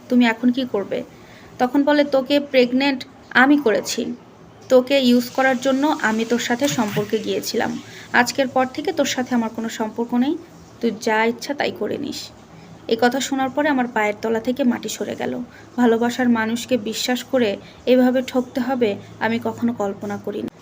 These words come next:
এই বাচ্চাটা নষ্ট করার জন্যই আমাকে সিজার করতে হয়,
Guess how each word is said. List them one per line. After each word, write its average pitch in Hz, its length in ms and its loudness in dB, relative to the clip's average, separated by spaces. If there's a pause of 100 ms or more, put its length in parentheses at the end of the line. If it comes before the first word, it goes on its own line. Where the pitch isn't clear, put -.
(260)
এই 247 100 8
বাচ্চাটা 269 480 4
নষ্ট 247 320 2
করার 262 340 2
জন্যই 262 320 2
আমাকে 240 260 0
সিজার 220 360 -2
করতে 202 280 -6
হয়, 202 260 -4